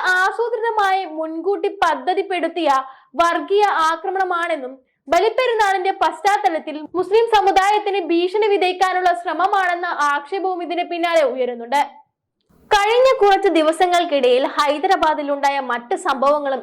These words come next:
ഇതിന്റെ ഭാഗമാണ്. അട്ടാപ്പൂരിൽ കന്നുകാലി കടത്തിയെന്ന ആരോപണത്തിൽ ഒരാളെ സംഘപരിവാർ അനുഭാവികൾ ആക്രമിച്ചിരുന്നു. അട്ടാപ്പൂരിലെ എൻ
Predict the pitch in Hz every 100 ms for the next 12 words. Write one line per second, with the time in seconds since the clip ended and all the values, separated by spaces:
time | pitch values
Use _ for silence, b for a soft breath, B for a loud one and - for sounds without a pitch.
0 | 247 247 277 233 202 240 240 254 240 208
1 | 240 B B B B - 359 339 494 508
2 | 440 381 392 392 302 330 370 359 339 339
3 | 311 285 277 381 302 269 254 247 262 269
4 | 311 285 277 269 285 262 262 247 262 339
5 | 339 269 285 311 277 262 269 254 254 254
6 | 311 285 254 233 - 233 240 247 226 220
7 | 220 247 - b b 254 269 330 330 330
8 | 311 302 294 311 302 311